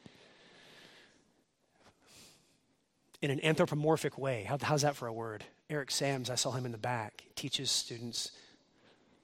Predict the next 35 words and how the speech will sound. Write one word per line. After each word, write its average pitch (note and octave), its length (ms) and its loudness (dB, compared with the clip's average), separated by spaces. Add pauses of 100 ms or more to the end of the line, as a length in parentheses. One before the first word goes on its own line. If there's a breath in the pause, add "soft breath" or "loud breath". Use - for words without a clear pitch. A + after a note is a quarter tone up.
(100)
about B2+ 220 -4
these B2+ 220 2
terms E3 480 2
and C#3 80 0
these C3+ 160 0
descriptions - 800 0
about C#3 440 2
God C3 260 0
applied C#3 400 2
to C3+ 80 -4
God A#2 280 -2
that C#3 120 -12
really C#3+ 240 -4
are B2 140 -2
human D#3 480 2
descriptions A#2+ 720 -4
and A#2 100 -4
they're B2 100 -6
inadequate. B2 640 -2
But - 80 -20
if - 80 -12
I C#3+ 60 -6
can A#2 160 -6
speak - 260 -6
in A#2 100 -8
that A#2 140 -10
way, B2 220 -4 (1400 loud breath)
I - 100 -4
can E3 120 8
just D#3+ 220 4
sense - 580 6 (420 loud breath)
the D#3 140 4
Lord D#3+ 500 4
every D#3+ 460 4
week D#3 440 8